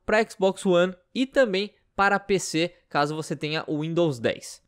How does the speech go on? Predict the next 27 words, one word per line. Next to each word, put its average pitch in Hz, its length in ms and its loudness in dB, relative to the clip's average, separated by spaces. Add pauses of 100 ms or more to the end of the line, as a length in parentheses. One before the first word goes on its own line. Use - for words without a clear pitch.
(120)
Vamos 233 180 -2
falar 247 180 6
agora 226 220 6
um 202 40 0
pouco 214 280 0
de 202 180 -2
Cyberpunk, 196 920 2
né? 151 160 0
Apesar 185 420 0
da 214 120 2
data 190 200 -2
de 190 80 -6
lançamento 185 640 -4
dele, 160 320 2
do 147 220 -2
jogo, 151 340 0 (240)
parecer 226 320 4
meio 240 240 0
distante, 226 800 -2 (200)
aos - 260 -2
poucos 240 420 -2
mais 240 260 -2
informações 254 600 -2
do 233 120 -6
game 202 380 0
vêm 185 220 -4
saindo. 185 680 -4